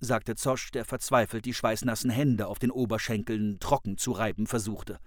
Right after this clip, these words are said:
"Und was zockst du so?" "Brawl Stars." "Kenn ich nicht."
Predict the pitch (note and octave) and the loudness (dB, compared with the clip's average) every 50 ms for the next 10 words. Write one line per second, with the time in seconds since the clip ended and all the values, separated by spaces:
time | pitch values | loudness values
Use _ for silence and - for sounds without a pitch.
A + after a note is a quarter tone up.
0 | - - - - - - - - - - - - - - - - - D3 C3+ - | -12 -12 -12 -14 -14 -16 -16 -16 -16 -14 0 12 12 12 12 12 8 2 0 2
1 | - F3 E3+ - - - E3+ C3 C3+ - - - - - - - - - - - | 6 6 6 8 8 4 4 2 2 -4 -6 -8 -6 -6 -6 -8 -8 -10 -12 -12
2 | - - - - - - - - - - - - - - D4+ - C#4 C4+ - - | -14 -14 -12 -12 -12 -10 -12 -12 -12 -12 -12 -12 -8 0 8 8 8 8 8 4
3 | - - - B3 A#3 - - - - - - - - - - - - - - - | 0 2 4 4 4 4 0 -8 -10 -10 -10 -10 -10 -12 -14 -14 -16 -18 -18 -18
4 | - - - - - - - - - - - - - - - B2 C#3+ D#3+ D#3 A2+ | -18 -20 -18 -18 -18 -18 -18 -20 -18 -20 -18 -16 -8 -2 2 4 6 6 6 4
5 | C3+ B2 - - - | 4 2 0 0 -8